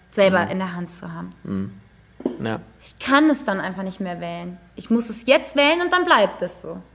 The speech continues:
Speaker 2: Mhm.
Speaker 1: So, das ist halt krass. Und, und wenn ich so jetzt denke, so die nächsten zwanzig Jahre,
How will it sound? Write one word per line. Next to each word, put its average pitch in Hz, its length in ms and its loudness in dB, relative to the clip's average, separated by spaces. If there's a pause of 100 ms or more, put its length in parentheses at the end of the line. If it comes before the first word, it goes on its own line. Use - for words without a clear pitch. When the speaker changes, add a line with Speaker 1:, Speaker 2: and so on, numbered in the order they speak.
(300)
Speaker 2:
Mhm. 117 340 -8
Speaker 1:
So, 104 260 -4 (320)
das 208 120 -4
ist - 100 -4
halt - 160 -6
krass. - 460 -4 (1200)
Und, 196 420 2 (1300)
und 208 240 -2
wenn 220 160 6
ich 226 140 -2
so 220 200 2
jetzt 214 380 -2
denke, 220 300 2
so 208 140 -4
die 202 100 -6
nächsten 202 840 -4 (120)
zwanzig 208 500 -4
Jahre, 269 440 0